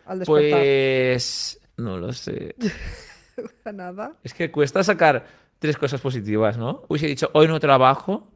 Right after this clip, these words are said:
Speaker 2: aunque, bueno, est-, estamos aquí grabando, también es trabajar. Eh, hubiese dicho, "Hoy desayuno fuera". Mm. Y hubiese dicho, "Hoy he quedado con un amigo para tomar algo".
Speaker 1: Ya se llama amigo a cualquier cosa.
Speaker 2: Bueno, conocido. Es que, claro, ¿cómo le llamo?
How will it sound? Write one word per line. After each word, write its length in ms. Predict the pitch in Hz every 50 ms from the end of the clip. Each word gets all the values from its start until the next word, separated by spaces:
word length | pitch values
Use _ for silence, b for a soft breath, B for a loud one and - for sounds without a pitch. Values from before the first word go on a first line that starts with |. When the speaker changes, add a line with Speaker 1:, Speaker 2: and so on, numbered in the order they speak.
| _
Speaker 2:
aunque, 220 | - 120 107 107 95
bueno, 240 | 98 107 110 101 90
est-, 140 | - -
estamos 260 | 110 - - 110 107 113
aquí 140 | 104 107
grabando, 460 | 104 101 98 113 113 104 90 85 85 -
también 200 | - 101 104 104
es 60 | 98 -
trabajar. 380 | - 95 85 - 82 87 - _ -
Eh, 80 | 143
hubiese 340 | 139 139 139 139 135 - 151
dicho, 920 | 135 139 135 120 - - 135 131 127 127 127 123 120 120 117 117 113 - _
"Hoy 140 | 131 135 139
desayuno 400 | 139 131 - 135 127 123 120 110
fuera". 440 | - 120 120 123 131 156 196 - - - _ _ _ _ -
Mm. 960 | 101 110 123 139 139 127 123 117 113 113 107 107 101 101 104 101 101 98 92 - - _ _ _ _ _ _ _ _ _ _ _ _ _ _ _
Y 100 | - 139
hubiese 340 | 139 131 135 131 - 147 135
dicho, 680 | 123 131 131 127 - - 160 151 151 147 139 135 - -
"Hoy 180 | 143 143 151 147
he 40 | 139
quedado 220 | 147 139 135 135
con 140 | 131 147 139
un 80 | 131 127
amigo 180 | 123 127 127
para 120 | 127 139 120
tomar 200 | 120 113 110 101
algo". 240 | 95 90 87 92 - -
Speaker 1:
Ya 140 | 202 202 190
se 120 | - 240
llama 160 | 226 220 226
amigo 260 | 226 220 220 226 240
a 80 | 262 262
cualquier 360 | - 254 214 - 220 190 180 -
cosa. 380 | 233 285 - - 254 175 165 -
Speaker 2:
Bueno, 380 | 120 123 143 165 185 180 -
conocido. 840 | - 165 147 139 139 135 - 160 156 180 190 208 190 165 139 - -
Es 180 | - 156 151 -
que, 160 | - 190 165
claro, 320 | 170 175 180 196 202 180 156 -
¿cómo 200 | 180 175 185 185
le 120 | 175 160
llamo? 500 | 151 170 202 214 202 170 135 107 98 -